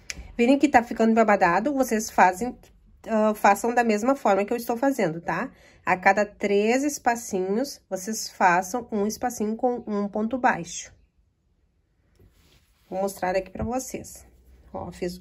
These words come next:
um, dois, três. Ou seja, a cada seis pontos baixos, vocês coloquem um ponto baixo no espacinho.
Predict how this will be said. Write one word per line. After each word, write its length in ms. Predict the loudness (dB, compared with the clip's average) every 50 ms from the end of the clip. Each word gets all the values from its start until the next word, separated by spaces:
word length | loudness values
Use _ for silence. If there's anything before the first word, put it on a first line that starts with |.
| -8
um, 460 | -2 0 2 2 4 4 4 2 2 2
dois, 380 | 0 0 0 0 -2 -6 -12
três. 580 | -10 -6 -4 -2 0 0 0 -2 -4 -8 -14 -20 -20 -20 _ _ _ _ _ _ _ _ _ _ _ _ _ _ _ _ -4
Ou 100 | -4 -2
seja, 280 | 0 0 0 0 0
a 40 | 0
cada 220 | 0 0 0 0
seis 600 | 0 -2 -6 -6 -4 -2 0 0 0 0 -2 -6
pontos 380 | -6 -4 -2 -2 -2 -4 -6 -4
baixos, 640 | 0 2 4 4 4 4 0 -2 -6 -8 -10 -10 -14 -20 -20 -20 -20 -20 _ -20 -20 -20 -12 -10
vocês 340 | -10 -8 -8 -8 -8 -8
coloquem 680 | -8 -6 -4 -2 0 0 0 -2 -2 -6 -10 -12 -12 -14 _ _ _ -4
um 180 | -2 -2 -2 0
ponto 280 | 0 0 0 0 -2 -2
baixo 480 | -4 -4 -4 -6 -8 -10 -14 -18 -18 -20 -20 -20 -20 -20 -20 -20 -20 -20 -20 -20 -20 -14
no 120 | -10 -8 -8
espacinho. 560 | -8 -6 -6 -6 -6 -6 -8 -12 -14 -14 -16